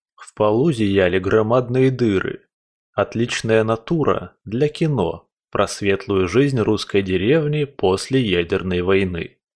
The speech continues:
«Нормально», — сказал Муромский с удовлетворением в голосе. «Стойло, в общем, есть. Цепи кое-где тоже.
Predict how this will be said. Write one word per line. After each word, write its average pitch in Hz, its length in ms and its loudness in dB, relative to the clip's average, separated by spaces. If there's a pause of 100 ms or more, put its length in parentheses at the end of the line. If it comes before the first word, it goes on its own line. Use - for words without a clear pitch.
(960)
«Нормально», — 95 1080 0 (440)
сказал 98 520 2
Муромский 104 800 -2
с - 140 -10
удовлетворением 143 960 2
в 120 100 -6
голосе. 92 640 -4 (520)
«Стойло, 95 800 2
в 95 100 -2
общем, 135 360 -2
есть. 85 600 -6 (380)
Цепи 165 460 0
кое-где 110 680 2
тоже. 90 680 -2